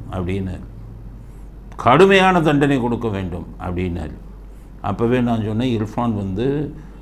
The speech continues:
அந்த கு-, குற்றத்தை பண்ணவர், இப்ப மனைவிக்கு பிரசவம் பார்க்கும்போது பக்கத்துல இருந்து தொப்புள் கொடியை கத்தரிக்கோலால் வெட்டினவர், நம்ம உதயநிதிக்கு ரொம்ப க்ளோஸ் ஃப்ரெண்டு, இவங்க பிடிக்கவே மாட்டாங்க,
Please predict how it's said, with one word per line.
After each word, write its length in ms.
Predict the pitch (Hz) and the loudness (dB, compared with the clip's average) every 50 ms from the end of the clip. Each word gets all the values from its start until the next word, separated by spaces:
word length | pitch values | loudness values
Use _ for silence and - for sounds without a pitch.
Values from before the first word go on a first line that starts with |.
| - - - | -18 -10 -8
அந்த 220 | 98 101 98 101 101 98 90 98 | -6 -4 -2 -2 -2 -2 -2 -2
கு-, 120 | 110 101 90 | -2 -2 -2
குற்றத்தை 420 | - 107 - 127 123 107 113 104 | -4 -2 -2 -2 -2 0 -2 -2
பண்ணவர், 500 | 90 - 101 95 98 101 104 92 92 104 | -2 -2 -4 -2 -2 -2 -2 -2 -2 -2
இப்ப 360 | 127 143 143 - 110 101 92 90 | -2 -2 -2 -4 -4 -4 -4 -4
மனைவிக்கு 460 | 98 104 104 113 131 127 110 110 110 | -4 -2 0 0 0 0 0 -2 -4
பிரசவம் 680 | 87 117 107 104 104 - 117 120 120 117 110 104 101 | -4 -4 -4 -6 -4 -4 -4 -2 -2 0 0 -2 -2
பார்க்கும்போது 480 | 92 101 98 92 - 95 98 98 104 107 | -2 -2 -4 -4 -4 -4 -4 -2 -2 -4
பக்கத்துல 500 | 92 104 98 - - 110 104 107 98 95 | -4 -4 -6 -4 -6 -6 -4 -4 -4 -4
இருந்து 420 | 85 85 87 90 104 147 196 - - - - - - | -4 -4 -4 -4 -4 -6 -6 -8 -12 -16 -18 -8 0
தொப்புள் 320 | - 120 - - 147 135 107 | 0 0 2 4 2 2 2
கொடியை 440 | - 104 98 95 90 95 90 85 - | 0 -2 -2 0 -2 -2 -4 -4 -4
கத்தரிக்கோலால் 760 | 110 95 - - 127 113 101 92 - 98 95 98 95 92 87 80 | -6 -4 0 0 2 2 0 -2 -4 -4 -4 -4 -4 -6 -4 -4
வெட்டினவர், 800 | 101 113 110 - 120 113 110 92 85 87 80 90 113 147 208 - - - - - - - - - - - - - | -4 -4 -4 -4 -4 -2 -2 -2 -4 -6 -4 -4 -2 -2 -2 -4 -8 -12 -16 -16 -18 -18 -18 -18 -18 -18 -10 -2
நம்ம 180 | 113 117 117 | 0 0 2
உதயநிதிக்கு 600 | 113 113 127 147 175 175 160 143 131 123 107 120 120 | 2 4 4 6 6 6 6 4 4 2 2 0 0
ரொம்ப 220 | 113 104 107 113 | 0 0 0 -2
க்ளோஸ் 360 | 101 - 104 101 107 104 104 - | -2 -2 -2 -2 -2 -2 -4 -4
ஃப்ரெண்டு, 360 | - 90 90 87 87 85 95 80 87 101 117 117 - | -6 -6 -4 -4 -4 -4 -4 -4 -2 -2 -2 -2 -4
இவங்க 220 | - 107 95 87 | -4 -6 -6 -6
பிடிக்கவே 420 | 85 - 107 107 107 120 113 113 120 120 113 | -4 -2 -2 0 2 4 4 4 4 4 2
மாட்டாங்க, 360 | 110 107 117 120 131 135 139 | 0 0 -2 -2 -2 -2 -2